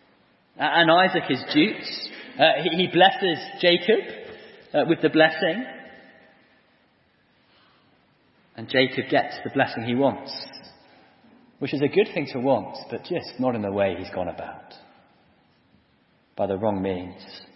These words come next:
A-, and then we have this, this moment, uh, verse thirty, after Isaac finished blessing him, and Jacob had scarcely left his father's presence.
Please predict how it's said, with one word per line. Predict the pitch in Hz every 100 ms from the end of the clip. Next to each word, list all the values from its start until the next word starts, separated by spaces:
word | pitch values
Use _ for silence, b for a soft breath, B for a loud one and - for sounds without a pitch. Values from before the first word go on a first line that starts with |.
| _ _ _ _
A-, | - - - - - - _ _ _ _ _ _ _ _ -
and | 160 170 185 196
then | 226
we | 240
have | 180 175 170
this, | 151 - 170
this | 156
moment, | 160 165 185 147 113 - - - - B B B B B B B _
uh, | 127 123
verse | 156 151 - -
thirty, | 156 147 - -
after | 147 151
Isaac | 135 165 175 - -
finished | 202 - -
blessing | 156 131 120
him, | 117 107 - B B
and | 135 135
Jacob | 165 180 -
had | 147 - - -
scarcely | 214 190 170 - 156
left | 147 160 - -
his | 143 -
father's | 147 139 135 -
presence. | 151 127